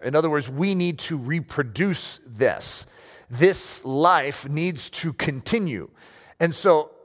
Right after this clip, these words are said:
this is how the body is built. And I'm just saying, wisdom is hewn out her seven pillars. We have something. Now, we're just, you could look at this, just the human body, but you could also begin to translate that into the body of Christ.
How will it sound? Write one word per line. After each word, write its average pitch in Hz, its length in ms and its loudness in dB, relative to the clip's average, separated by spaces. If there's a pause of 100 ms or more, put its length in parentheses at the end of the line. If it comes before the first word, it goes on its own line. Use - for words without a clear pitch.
(180)
this 226 260 4
is 226 100 -6
how 220 140 6
the 214 100 0
body 196 280 6
is 147 120 -10
built. - 460 0 (760)
And 165 120 6
I'm 175 100 4
just 170 200 -4
saying, 175 360 2 (120)
wisdom 175 460 2
is 165 140 -6
hewn 190 260 0
out 165 380 2 (120)
her 143 120 0
seven 117 560 0 (400)
pillars. 85 560 -2 (560)
We 165 180 2
have 214 260 4
something. 170 280 0
Now, 170 100 6
we're 202 160 0
just, 240 240 -12
you 220 160 -4
could 226 140 0
look 226 160 6
at 175 80 0
this, 185 180 -4
just 151 300 -6
the 147 80 -4
human 226 340 0
body, 110 320 4
but 156 220 -6
you 170 40 -8
could 165 120 0
also 208 320 4
begin 160 260 0
to 147 80 -6
translate 156 540 2
that 127 160 6
into 131 160 -4
the 117 80 -4
body 107 260 2
of 92 140 -8
Christ. - 560 0